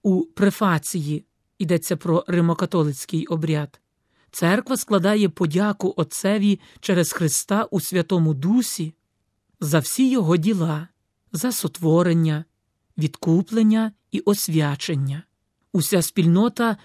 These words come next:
приєднується до тієї невпинної хвали, яку Небесна Церква, ангели і всі святі співають Трисвятому Богові. Далі наступає епіклеза.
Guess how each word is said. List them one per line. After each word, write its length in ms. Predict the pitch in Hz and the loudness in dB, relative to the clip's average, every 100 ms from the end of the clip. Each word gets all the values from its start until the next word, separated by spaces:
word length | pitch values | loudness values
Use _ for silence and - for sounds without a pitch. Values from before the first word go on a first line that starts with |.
| _ | _
приєднується 960 | - 208 180 196 214 160 160 156 143 165 | 0 2 4 4 4 4 4 2 0 -2
до 120 | 160 | -2
тієї 380 | 156 165 180 175 | -2 2 4 4
невпинної 680 | 165 147 - 175 165 160 151 | 2 0 0 2 4 2 0
хвали, 600 | - 156 147 185 202 156 - _ _ _ | -2 -4 0 2 0 -2 -10 _ _ _
яку 280 | 151 - 170 | -2 0 4
Небесна 580 | 160 143 175 220 262 262 | 4 4 2 2 0 0
Церква, 640 | - 175 151 139 151 139 - _ _ _ | 0 0 -2 -2 -6 -6 -8 _ _ _
ангели 640 | 160 160 156 156 151 147 - _ | 0 2 4 2 2 2 -2 _
і 100 | 175 | -4
всі 280 | 151 - 165 | -2 0 -2
святі 680 | 135 - 143 - 175 202 202 _ _ _ _ | -2 -2 -4 -2 0 0 0 _ _ _ _
співають 840 | - - 269 214 170 165 175 170 - _ _ | -12 -2 0 2 2 2 0 -4 -12 _ _
Трисвятому 800 | 170 160 - 160 143 160 156 170 | 0 2 2 0 0 2 2 2
Богові. 800 | 147 151 147 143 131 143 180 - _ _ _ _ _ _ _ _ _ _ | 0 -2 0 -2 -6 -12 -14 -16 _ _ _ _ _ _ _ _ _ _
Далі 300 | 165 170 233 | -4 0 2
наступає 760 | 269 - - 139 160 165 180 175 _ _ | 2 2 0 0 0 2 2 0 _ _
епіклеза. 960 | 160 - 175 180 165 147 139 127 147 | -4 -2 -2 0 2 2 0 -4 -8